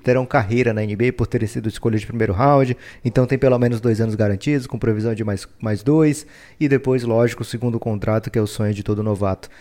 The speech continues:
Então, começaremos a mapear, também vamos usar como referência Summer Leagues passadas, né, pra dizer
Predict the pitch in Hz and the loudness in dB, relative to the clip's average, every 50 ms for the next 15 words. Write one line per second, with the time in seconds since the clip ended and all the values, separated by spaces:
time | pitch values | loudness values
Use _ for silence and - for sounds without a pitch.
0 | - - - - - 131 123 - 139 135 139 - - - _ _ - 165 165 165 | -20 -20 -20 -12 -12 -8 -4 -2 -4 -4 -4 -10 -18 -20 _ _ -6 -4 -2 -2
1 | 160 - 160 147 151 156 147 147 147 151 151 147 151 151 143 - 131 147 160 151 | 0 -2 -2 -2 0 0 0 0 2 2 0 0 0 2 2 4 4 4 2 0
2 | 147 - 139 131 143 143 135 135 143 139 131 123 131 123 117 123 120 117 113 110 | 0 -2 0 0 0 0 0 0 -2 -2 -2 -2 -2 0 2 2 2 4 2 0
3 | 104 - - 156 170 156 160 170 - - 147 117 127 147 170 165 - 123 - 165 | -2 -2 -4 -4 -2 -2 -2 -2 -2 -2 0 0 0 0 0 -4 -6 -8 -6 -6
4 | 170 170 165 165 160 160 - - 147 - - - 156 175 180 165 135 117 123 143 | -6 -4 -4 -6 -6 -8 -8 -8 -8 -8 -6 -6 -4 -4 -4 -4 -4 -6 -6 -8
5 | 151 - - 143 131 117 117 123 123 123 120 110 104 95 - - | -6 -4 -4 -4 -4 -4 -4 -2 -2 0 0 -2 -4 -4 -8 -16